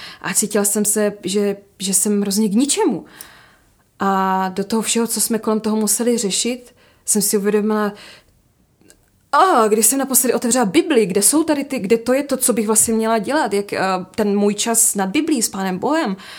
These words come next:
to, kde získávám nějaké větší obzory ohledně něho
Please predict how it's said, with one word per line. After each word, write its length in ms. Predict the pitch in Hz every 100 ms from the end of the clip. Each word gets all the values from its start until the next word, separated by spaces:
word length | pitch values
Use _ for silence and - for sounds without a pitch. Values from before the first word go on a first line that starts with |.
| - -
to, 180 | 196 196
kde 260 | 185 196
získávám 680 | 190 202 - 202 202 196 190
nějaké 420 | - 196 190 - 208
větší 360 | 190 196 -
obzory 440 | 196 208 311 339 226
ohledně 360 | 220 202 196
něho 360 | 180 165 -